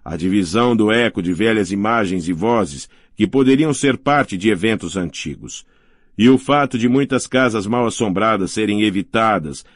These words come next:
e terem a reputação de serem lugares ruins pode-se dever ao fato de que as emoções mais fortes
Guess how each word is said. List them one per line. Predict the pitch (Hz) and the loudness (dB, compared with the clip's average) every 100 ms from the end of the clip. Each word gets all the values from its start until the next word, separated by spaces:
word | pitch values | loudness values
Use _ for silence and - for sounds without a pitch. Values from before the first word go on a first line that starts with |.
| _ | _
e | 113 131 | 2 4
terem | 185 190 151 | 6 6 4
a | 123 | 2
reputação | 101 110 123 117 107 - 165 117 | 0 -2 -2 -2 -2 -2 0 0
de | 85 | -2
serem | - 120 113 | 0 0 0
lugares | 98 80 104 104 90 | -2 -4 -2 0 -2
ruins | 80 101 113 160 190 - - - _ | -2 2 4 4 0 -4 -16 -20 _
pode-se | - 87 107 87 - | -4 0 0 -2 -6
dever | 85 104 98 170 | -2 0 2 2
ao | 190 95 | 2 -2
fato | - 104 113 90 | -2 -2 0 -2
de | 78 | -6
que | 90 104 | -4 -4
as | 92 | 0
emoções | 131 110 - 110 113 90 | 0 0 -2 -2 -2 -2
mais | 120 120 - | -2 -2 -4
fortes | 101 101 - 71 - | -2 -2 -2 -8 -16